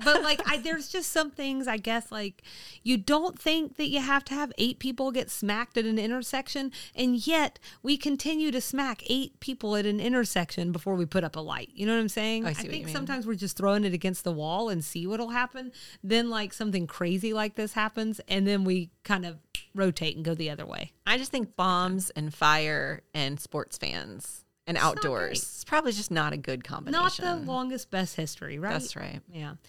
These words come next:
Speaker 1: Number one. Let's end on a sweet note instead
Speaker 2: Let's.
Speaker 1: of a bomb, um, and fires. This is what basketball, sorry about that, uh,
Speaker 2: <laughs>
Speaker 1: but it's a heel turn, but I promise it'll be worth it. So in twenty sixteen, during an at-home New Orleans Pelicans game against the New York Knicks,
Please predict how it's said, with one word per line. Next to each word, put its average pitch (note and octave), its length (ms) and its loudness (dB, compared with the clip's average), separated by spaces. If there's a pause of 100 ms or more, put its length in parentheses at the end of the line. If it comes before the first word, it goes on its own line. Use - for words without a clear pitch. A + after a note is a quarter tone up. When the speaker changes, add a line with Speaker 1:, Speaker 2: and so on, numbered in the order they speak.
(640)
Speaker 1:
Number G#3 340 2
one. D#3 480 -6 (220)
Let's A4 220 -2
end A4+ 220 2
on E4 100 0
a G#3+ 60 0
sweet A3+ 420 -2
note D3+ 260 -6
instead F#3+ 340 2
Speaker 2:
Let's. E3 240 -6
Speaker 1:
of F#3+ 100 -2
a - 40 -12 (280)
bomb, E3 380 -2 (260)
um, A#3 320 6
and G#3 160 0
fires. G3 540 -2 (520)
This C#4+ 200 -4
is E4+ 100 -2
what E4+ 140 -2
basketball, A#3+ 720 0 (100)
sorry F#3 260 0
about - 200 -12
that, - 200 -6 (300)
uh, B3 160 -2 (120)
Speaker 2:
<laughs> - 140 -20
Speaker 1:
but C#4 220 2
it's C4 180 -2
a D4+ 60 -2
heel E4+ 320 -2
turn, D#4+ 320 -2
but B3+ 100 2
I G#3 80 4
promise A3+ 420 0
it'll G3+ 120 -4
be E3+ 160 -4
worth D#3+ 320 -6
it. - 140 -8
So A#3 140 2
in A#3 120 4
twenty D4+ 320 0
sixteen, F3 640 -2
during F#3 260 2
an F3 80 0
at-home F#3 560 0
New F#3 140 4
Orleans G3+ 460 0
Pelicans E3+ 560 -2
game D3+ 340 -4
against E3 280 -6
the F3 80 -2
New F3+ 160 2
York G3 340 -2
Knicks, D#3 400 -8